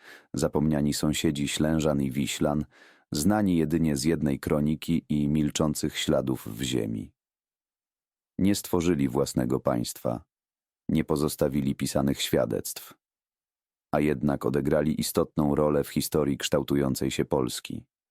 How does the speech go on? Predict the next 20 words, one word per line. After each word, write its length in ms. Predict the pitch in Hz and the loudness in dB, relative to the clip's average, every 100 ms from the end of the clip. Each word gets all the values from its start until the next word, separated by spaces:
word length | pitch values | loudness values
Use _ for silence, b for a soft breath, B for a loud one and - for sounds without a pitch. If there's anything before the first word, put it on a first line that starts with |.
| _ _ _ _ | _ _ _ _
To 100 | 82 | 0
właśnie 440 | 76 85 - 85 76 | 2 0 2 0 0
tu, 380 | - 82 65 - _ _ _ - | 2 2 2 -4 _ _ _ -8
w 40 | |
tysiąc 440 | - 85 80 69 - | -2 0 0 -2 0
piętnastym 640 | 71 - 78 - 76 69 | -4 0 0 0 0 0
roku, 420 | 67 65 - 65 - _ _ _ _ _ | 0 -2 -4 -4 -8 _ _ _ _ _
cesarz 360 | - 107 87 - | -2 2 0 2
niemiecki 460 | 80 80 - - 71 | 2 2 0 -4 -2
Henryk 460 | 78 76 73 69 | 0 2 0 0
drugi 360 | 67 78 73 73 | 2 0 2 0
nie 180 | 73 69 | 2 0
zdołał 480 | 65 73 69 65 | 0 2 2 2
złamać 400 | 65 67 65 - | 0 0 0 0
obrony, 540 | 64 65 65 62 55 - _ _ _ _ _ | -2 0 0 0 -4 -6 _ _ _ _ _
a 80 | 71 | -2
niespełna 540 | 71 69 - 78 76 73 | 0 0 0 2 2 0
sto 260 | - 80 | 0 2
lat 240 | 71 65 - | 2 0 0
później 600 | 87 69 69 67 65 | 0 0 0 0 -2